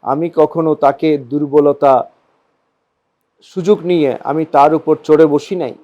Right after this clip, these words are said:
বরং আমি তার জন্য খরচ করেছি, তার জন্য আমি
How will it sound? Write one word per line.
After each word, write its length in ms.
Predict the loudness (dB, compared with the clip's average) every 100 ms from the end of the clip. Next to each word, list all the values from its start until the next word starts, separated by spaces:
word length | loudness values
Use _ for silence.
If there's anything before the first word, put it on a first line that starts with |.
| _ _ _ _ _
বরং 360 | 2 4 2 -6 _
আমি 300 | -6 -6 -8
তার 400 | 0 2 2 -2
জন্য 500 | -4 -4 -6 -6 -8 -10 _
খরচ 420 | _ 0 0 0
করেছি, 460 | -2 -2 -2 -4 -8 -8 _ _ _ _ _ _
তার 260 | 2 2 4
জন্য 280 | 0 2
আমি 340 | 0 0 -4